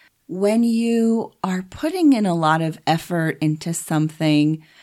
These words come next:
and you really feel like you're not getting any results, but things are happening under the surface or behind the scenes.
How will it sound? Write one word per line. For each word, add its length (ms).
and 180
you 140
really 400
feel 340
like 300
you're 100
not 320
getting 380
any 260
results, 840
but 220
things 600
are 140
happening 880
under 320
the 120
surface 840
or 80
behind 540
the 80
scenes. 800